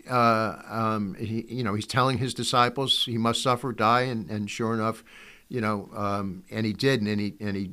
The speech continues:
told them this in the resurrection. Uh, but he told them before that too, I guess. He's, he's, he's kind of very, in his way, reprimanding them,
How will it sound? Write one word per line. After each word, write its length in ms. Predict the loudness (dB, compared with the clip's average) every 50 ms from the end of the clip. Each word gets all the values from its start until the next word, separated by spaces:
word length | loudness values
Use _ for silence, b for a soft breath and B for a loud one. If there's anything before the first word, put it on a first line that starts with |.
| -10 -16 -20 -20 _ -2
told 240 | 2 4 4 4
them 140 | 4 2 0
this 220 | -2 -4 -4 -2 -2
in 120 | -2 -2
the 80 | -2 -2
resurrection. 720 | -2 -4 -4 -4 -4 -2 -2 -2 -2 -4 -6 -8 -8 -10 -12 b b b b b b _ _ _ _ _ _ _ _ _ _ -18 -10 -6
Uh, 180 | -4 -2 -2 -2
but 140 | -2 -2
he 60 | -2 0
told 260 | 2 4 4 4 4
them 80 | 2
before 380 | 0 -2 -4 -2 0 0 2 2
that 200 | 2 0 -2 -4
too, 180 | -4 -4 -4 -4
I 80 | -4
guess. 340 | -6 -8 -8 -8 -10 -12 -12 -10
He's, 160 | -10 -10 -8
he's, 240 | -6 -6 -6 -6 -8 -8 -8
he's 200 | -6 -6 -6 -4
kind 280 | -4 -4 -2 -2 -2
of 180 | -4 -6 -8 -10 _ B B B B B B B B B B B B B B
very, 260 | 2 4 4 4 4 0 -4 -10 -12 -14 -16 -16 -16 -16 -14 -12 -10 -8 -8 -8 -8 -10 -8 -2 0
in 120 | 0 2
his 240 | 4 4 4 6 6
way, 240 | 4 4 4 4 4
reprimanding 720 | 4 2 2 2 2 0 0 0 0 -2 -4 -4 -6 -6
them, 220 | -8 -8 -8 -10